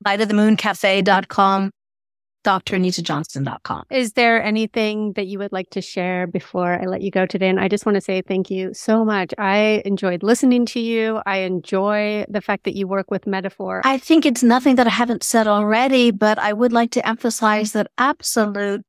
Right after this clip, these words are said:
Speaker 1: total, complete recovery is possible, providing you get to those underlying issues. It's, it's sort of like a weed. If you go down and clear those root issues, it's a done deal.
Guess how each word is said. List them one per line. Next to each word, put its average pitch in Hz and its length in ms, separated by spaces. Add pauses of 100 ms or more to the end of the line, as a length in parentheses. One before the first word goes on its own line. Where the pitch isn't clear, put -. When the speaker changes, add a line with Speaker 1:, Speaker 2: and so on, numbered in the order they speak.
(400)
Speaker 1:
total, 262 400
complete 185 400
recovery 208 600
is - 300 (200)
possible, 254 640 (320)
providing 240 580
you 220 100
get 220 240
to 240 120
those 220 180
underlying 180 540
issues. 147 520
It's, 175 240
it's 214 200
sort 233 160
of 240 100
like 214 300 (260)
a 202 100
weed. 190 300 (100)
If 220 200
you 226 100
go 302 320
down 247 460
and 190 180
clear 285 380
those 196 300
root 233 340
issues, 254 480 (580)
it's 262 260
a 180 100 (100)
done 180 260
deal. 165 400